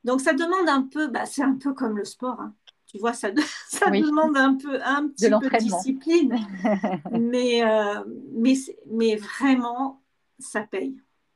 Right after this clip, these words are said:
Speaker 1: Vraiment,
Speaker 2: Ouais.
Speaker 1: ça paye parce que ça permet de mieux vivre tout, tout, tout ce qu'on va avoir à affronter dans une vie, finalement, hein, et,
Speaker 2: Ouais.
Speaker 1: et donc d'être plus résilient parce que en meilleure gestion de ses émotions. Donc vraiment,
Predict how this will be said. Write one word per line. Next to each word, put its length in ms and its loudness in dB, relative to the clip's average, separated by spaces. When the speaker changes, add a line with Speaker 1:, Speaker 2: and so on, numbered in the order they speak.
Speaker 1:
Vraiment, 380 -2
Speaker 2:
Ouais. 40 -4
Speaker 1:
ça 180 -6
paye 300 -2
parce 220 -4
que 100 0
ça 180 -4
permet 540 -4
de 120 0
mieux 200 4
vivre 320 2
tout, 300 -8
tout, 280 -4
tout 120 0
ce 100 -4
qu'on 220 2
va 220 2
avoir 360 0
à 140 0
affronter 460 -8
dans 180 -10
une 200 -10
vie, 280 -2
finalement, 540 -10
hein, 180 -14
et, 100 0
Speaker 2:
Ouais. 140 -4
Speaker 1:
et 80 0
donc 320 4
d'être 280 -2
plus 240 2
résilient 640 0
parce 300 -8
que 360 -4
en 120 -2
meilleure 440 2
gestion 440 -2
de 40 4
ses 320 -6
émotions. 500 -8
Donc 220 -6
vraiment, 480 0